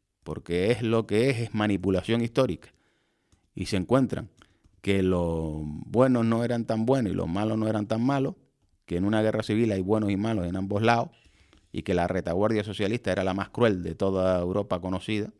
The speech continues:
y el que, el may-, la mayor fosa común es precisamente la de Paracuello de Jarama,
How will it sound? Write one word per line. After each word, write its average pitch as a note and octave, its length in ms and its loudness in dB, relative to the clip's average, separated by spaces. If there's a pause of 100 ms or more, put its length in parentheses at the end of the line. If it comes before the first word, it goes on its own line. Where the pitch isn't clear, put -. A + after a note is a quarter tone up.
(1160)
y G2 140 -2
el G2 120 -2
que, F#2+ 200 -2
el F#2+ 260 -2
may-, F2 260 -4
la F2+ 160 -4
mayor E2+ 280 -2
fosa G2 300 -6
común G#2 340 -4
es F#2+ 60 -4
precisamente F#2+ 640 -6
la E2 80 -6
de D2+ 80 -10
Paracuello D#2+ 500 -6
de D#2+ 120 -8
Jarama, G#2 400 -4